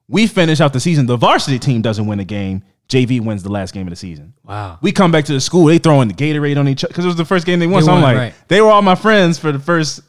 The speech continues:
Speaker 1: most of the
Speaker 2: Damn.
Speaker 1: season.
Speaker 2: Yeah.
Speaker 1: Then I leave the team, and I don't even get to celebrate the one season.
Speaker 2: Yeah.
Speaker 1: It was
Speaker 2: One, your one game. Yeah,
Speaker 1: yeah,
Speaker 2: one
Speaker 1: it was like, so I,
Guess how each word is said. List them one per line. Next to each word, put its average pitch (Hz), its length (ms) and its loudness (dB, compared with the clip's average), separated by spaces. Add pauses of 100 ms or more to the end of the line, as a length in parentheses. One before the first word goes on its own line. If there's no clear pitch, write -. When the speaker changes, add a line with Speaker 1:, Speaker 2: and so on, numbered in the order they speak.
Speaker 1:
most 190 220 2
of - 60 2
the 185 60 2
Speaker 2:
Damn. 156 80 0
Speaker 1:
season. 147 480 0
Speaker 2:
Yeah. 123 300 -6
Speaker 1:
Then 180 160 4
I 214 80 2
leave 196 260 4
the 143 60 -4
team, 170 460 2 (200)
and 147 140 2
I 180 60 2
don't 180 100 2
even 165 120 0
get 147 100 -2
to 135 80 -6
celebrate 151 420 0
the 131 80 -4
one 151 240 0
season. 151 400 -2
Speaker 2:
Yeah. 127 60 -6 (420)
Speaker 1:
It 202 80 2
was 214 140 4
Speaker 2:
One, 139 120 -6
your 143 160 -2
one 143 200 0
game. 143 260 -2
Yeah, 135 140 -2
Speaker 1:
yeah, 269 240 4
Speaker 2:
one 220 80 4
Speaker 1:
it - 20 4
was 202 140 2
like, 185 180 2
so 180 300 2 (480)
I, 175 240 2